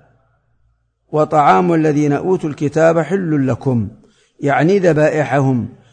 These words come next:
لأنهم يذبحون على الطريقة الشرعية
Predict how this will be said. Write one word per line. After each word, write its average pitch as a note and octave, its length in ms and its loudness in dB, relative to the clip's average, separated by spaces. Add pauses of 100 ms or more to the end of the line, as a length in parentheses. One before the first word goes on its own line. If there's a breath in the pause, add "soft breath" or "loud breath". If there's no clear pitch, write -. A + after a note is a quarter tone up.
(200 soft breath)
لأنهم D3+ 520 0
يذبحون C#3+ 500 -4
على D3 260 -2
الطريقة C#3 540 -4
الشرعية C3 800 -4